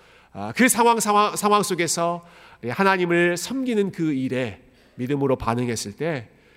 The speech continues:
그 샘으로부터 흘러나오는 하나님의 지혜와, 아, 하나님의 평안과 하나님이 주시는 넉넉한 은혜가, 아, 요셉의 주변의 모든 사람들에게 흘러가서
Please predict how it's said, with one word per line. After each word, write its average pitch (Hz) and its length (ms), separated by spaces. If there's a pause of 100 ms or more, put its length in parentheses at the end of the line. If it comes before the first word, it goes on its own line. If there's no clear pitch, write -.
(380)
그 233 220
샘으로부터 208 640
흘러나오는 147 720
하나님의 147 420
지혜와, 143 640 (320)
아, 120 80 (160)
하나님의 151 800
평안과 175 680 (220)
하나님이 170 480
주시는 135 340
넉넉한 123 680
은혜가, 107 500 (640)
아, 92 160
요셉의 139 380
주변의 131 520 (460)
모든 262 220
사람들에게 131 840 (280)
흘러가서 147 680